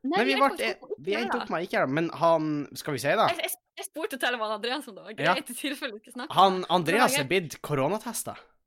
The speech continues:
Speaker 1: Ja, fordi, eh, både jeg og han har faktisk vært litt forkjølet, men jeg fikk symptomer litt senere.
Speaker 2: Mm.
Speaker 1: Eh,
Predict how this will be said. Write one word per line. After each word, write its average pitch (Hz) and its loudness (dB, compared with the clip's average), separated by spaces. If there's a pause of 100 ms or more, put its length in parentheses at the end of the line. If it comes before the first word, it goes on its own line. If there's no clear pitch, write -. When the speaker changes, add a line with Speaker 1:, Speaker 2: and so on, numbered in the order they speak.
(260)
Speaker 1:
Ja, 254 -4 (100)
fordi, 247 -8 (480)
eh, 233 -6
både 254 -2
jeg 330 0
og 277 0
han 262 -2
har 226 -6
faktisk 208 -16
vært 247 -10
litt 214 -16
forkjølet, 254 -6
men 220 -8
jeg 247 -2
fikk - -10 (260)
symptomer 220 -8
litt 196 -12
senere. 220 -8 (280)
Speaker 2:
Mm. 143 -4
Speaker 1:
Eh, 202 0